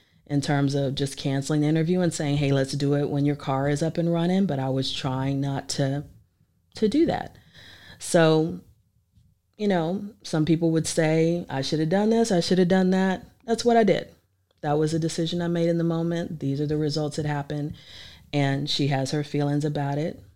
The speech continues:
And that's anyone's right to have their feelings about it, you know. So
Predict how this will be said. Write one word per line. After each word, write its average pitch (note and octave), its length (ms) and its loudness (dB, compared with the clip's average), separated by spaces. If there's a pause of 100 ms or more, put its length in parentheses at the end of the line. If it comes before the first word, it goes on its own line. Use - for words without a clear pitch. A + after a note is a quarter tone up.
(680)
And C#3+ 260 -2
that's C3+ 460 -6 (720)
anyone's D3+ 400 2
right F#2 340 -6
to D#3+ 100 -6
have C#3 200 -2
their C3+ 120 -4
feelings C3 420 -6
about - 220 -10
it, - 140 -18 (260)
you C#3+ 80 -20
know. - 260 -12 (840)
So C3+ 600 0